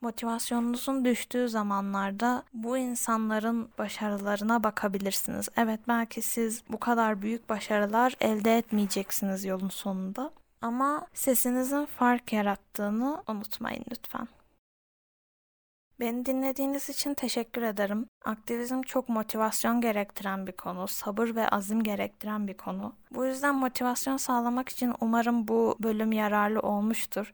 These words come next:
Şahsen benim kendi motivasyonumu yükseltmek için yararlı oldu açıkçası.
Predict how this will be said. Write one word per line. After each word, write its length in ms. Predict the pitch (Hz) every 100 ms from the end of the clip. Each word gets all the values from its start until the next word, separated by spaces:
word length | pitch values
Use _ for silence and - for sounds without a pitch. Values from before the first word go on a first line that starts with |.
| -
Şahsen 480 | - 233 226 247 233
benim 180 | 240 240
kendi 300 | - 220 226
motivasyonumu 720 | 226 - 233 226 233 226 220
yükseltmek 580 | 214 - 226 - 220 214
için 280 | - 247 - -
yararlı 560 | 220 214 208 208 214
oldu 340 | 202 185 185 190
açıkçası. 800 | 190 - - - 190 - 262